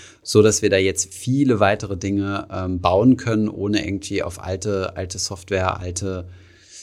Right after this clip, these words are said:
ja, was wir uns halt früher so zusammengebastelt haben, ne? Wir hatten da irgendwann mal eine Agentur, die uns hier und das mal zusammengefrickelt haben auf dem WordPress.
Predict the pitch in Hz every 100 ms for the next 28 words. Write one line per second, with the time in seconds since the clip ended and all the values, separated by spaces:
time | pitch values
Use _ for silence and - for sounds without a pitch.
0 | - 101 107 110 123 120 110 - 131 117
1 | - 104 110 151 104 98 98 - 95 90
2 | 90 92 107 101 98 104 98 101 104 101
3 | 95 92 98 92 - 123 107 101 92 -
4 | 113 113 107 95 104 - 101 98 95 -
5 | 95 101 113 104 104 98 - 117 117 104
6 | 101 98 101 101 - 92 98 107 - 101
7 | 101 -